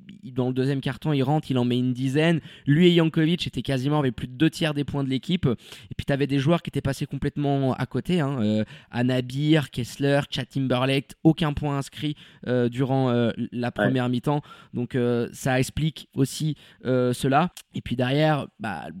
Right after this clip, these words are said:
Speaker 1: on va dire l'expérience des Lions de Genève et, et leur profondeur de banc. On a vu que du côté, euh, des, euh, des Lions, euh, ça commençait à poser problème. Et là où je voudrais aussi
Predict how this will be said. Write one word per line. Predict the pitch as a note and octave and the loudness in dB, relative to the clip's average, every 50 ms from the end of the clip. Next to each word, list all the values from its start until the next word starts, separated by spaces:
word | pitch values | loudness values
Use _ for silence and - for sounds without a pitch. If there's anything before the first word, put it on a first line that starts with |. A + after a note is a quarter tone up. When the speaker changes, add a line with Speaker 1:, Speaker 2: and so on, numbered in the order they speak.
| - _ - | -18 _ -12
Speaker 1:
on | - C3 | -8 -6
va | B2+ B2+ | -4 -2
dire | C3+ D3+ C#3+ | -2 0 0
l'expérience | C#3 C#3+ C3+ - - - D3 D3+ D3 D3 C#3+ | 0 -2 -4 -4 -4 -2 -2 0 -2 -2 -2
des | C#3 C#3+ | -2 -2
Lions | C3 C3+ C3 | -2 -4 -4
de | A#2+ | -2
Genève | C3+ C3 C#3+ D#3 D#3+ C#3 - | -2 -2 0 0 0 0 0
et, | C3 C#3 B2 A#2+ A#2 G2 - - | -2 0 0 0 -2 -4 -4 -2
et | C3+ | -2
leur | B2+ A#2+ - | -2 -4 -4
profondeur | - - C#3+ C3+ - C#3+ C3 B2+ A#2+ A#2+ | -8 -10 -10 -8 -6 -4 -4 -4 -2 -2
de | C3 | -2
banc. | C3+ D#3 D#3 | 0 0 0
On | C3+ A2+ A2 A#2 | 0 0 -2 -2
a | A#2+ B2 | -2 -2
vu | B2 C#3 | -4 -4
que | C3+ B2+ | -8 -8
du | B2 A#2 | -10 -6
côté, | - C3+ B2+ - C#3 C#3 C3 B2 | -4 -4 -4 -2 -2 -2 0 0
euh, | A#2 A2+ A2+ A2+ A2+ A2+ A2 | 0 0 0 0 -2 -2 -2
des, | A2 A#2+ A2+ A2 G#2+ | -2 -2 -2 -2 -2
euh, | G#2 G#2 G#2 G#2 | -2 -2 -2 -2
des | A2 A#2 | -2 -2
Lions, | A#2+ B2 B2+ C3+ C#3+ C3+ - - - - - - - | 0 0 0 0 -2 -4 -6 -14 -20 -20 -18 -8 -2
euh, | A2+ A2+ A2+ A2 A2 | 0 2 2 2 2
ça | - B2+ | 0 -2
commençait | - - B2 A#2+ A#2+ A#2+ - - | -2 0 0 0 0 -2 -2 0
à | B2+ A#2 | -2 0
poser | - - A#2 A#2 A#2 | 0 0 0 0 -2
problème. | - - A#2 A2 C3 D3 F#3 F3 - | -2 0 0 2 4 4 4 4 4
Et | C#3 C#3 | 2 2
là | D3 D#3 E3+ E3 | 4 6 6 4
où | D3+ | 4
je | C3+ B2+ | 2 -2
voudrais | C3+ C3+ C3 C#3 C3+ | -4 -2 -2 0 0
aussi | C3+ C3+ - - - D#3 D3 | 0 0 -2 -4 -6 -6 -6